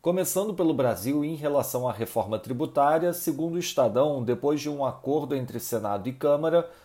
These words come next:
o senador Roberto Rocha apresentará hoje seu parecer à pec cento e dez, que simplifica os impostos sobre o consumo. O relatório trará uma trava para que não haja aumento da carga tributária.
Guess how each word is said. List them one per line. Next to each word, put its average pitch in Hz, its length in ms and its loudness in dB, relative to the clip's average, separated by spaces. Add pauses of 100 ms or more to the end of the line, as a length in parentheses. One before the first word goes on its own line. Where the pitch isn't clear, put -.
(160)
o 147 100 -2
senador 165 420 -2
Roberto 139 480 0
Rocha 123 440 2
apresentará 117 580 -2
hoje 135 480 0
seu 123 240 -4
parecer 117 480 0
à 120 80 4
pec 110 340 -2
cento 110 300 -8
e 147 60 -4
dez, 147 480 2 (260)
que 180 100 0
simplifica 170 600 -2
os 139 100 0
impostos 131 680 0
sobre 127 280 -2
o - 40 -4
consumo. 123 720 -6 (460)
O 147 100 -4
relatório 175 680 4
trará 131 360 2
uma 156 180 2
trava 139 480 2
para 127 220 0
que 127 120 -12
não 156 300 0
haja 143 300 0
aumento 131 400 -4
da 131 120 0
carga 127 360 -2
tributária. 120 760 -4